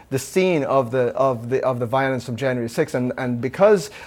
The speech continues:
of where these judges sit, uh, you know, they, they have, they've been grappling with all of these cases that have been coming before them, more than twelve hundred of these cases,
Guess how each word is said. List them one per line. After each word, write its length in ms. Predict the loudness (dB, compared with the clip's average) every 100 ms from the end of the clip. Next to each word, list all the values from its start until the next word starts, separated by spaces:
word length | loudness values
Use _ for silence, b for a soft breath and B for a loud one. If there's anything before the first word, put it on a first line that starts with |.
| B 4
of 200 | 4 6
where 160 | 6
these 220 | 4 2
judges 380 | 4 2 4 -2
sit, 460 | -2 2 4 2 -2
uh, 180 | -4 -2 -2
you 140 | -2
know, 140 | -2 2
they, 420 | 4 4 2 0 -4
they 360 | -6 -4 0 2
have, 240 | 4 2 0
they've 160 | 2
been 140 | 2 2
grappling 680 | 2 2 0 -2 -4 -6 -10 B B
with 360 | 6 6 4
all 260 | 2 2 4
of 100 | 2
these 240 | 0 -2
cases 420 | 2 2 2 -2 -2
that 120 | -2
have 100 | -2
been 100 | -4
coming 280 | -4 -2 -4
before 320 | 0 2 2
them, 100 | 0
more 120 | -2
than 120 | -4
twelve 400 | -2 4 6 6
hundred 240 | 0 -2 -2
of 80 |
these 220 | -2 -4 -2
cases, 520 | 0 0 -2 -8